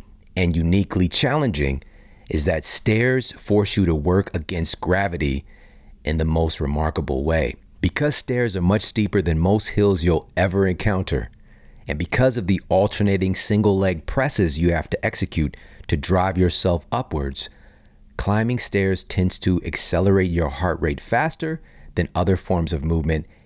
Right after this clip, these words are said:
and makes you breathe faster to take in more oxygen. The combination of swift changes to your heart rate and breathing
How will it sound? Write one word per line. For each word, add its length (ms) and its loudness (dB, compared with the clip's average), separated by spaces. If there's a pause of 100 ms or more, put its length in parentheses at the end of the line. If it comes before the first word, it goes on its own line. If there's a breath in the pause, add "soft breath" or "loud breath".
(140 soft breath)
and 200 0
makes 260 0
you 100 0
breathe 420 2
faster 600 -2 (100)
to 80 -2
take 360 -2
in 240 -2 (160)
more 280 -4
oxygen. 600 -2 (960 loud breath)
The 80 -2
combination 840 0
of 140 -4
swift 400 -2
changes 500 2
to 140 -6
your 140 -2
heart 260 -4
rate 320 0
and 200 -6
breathing 420 0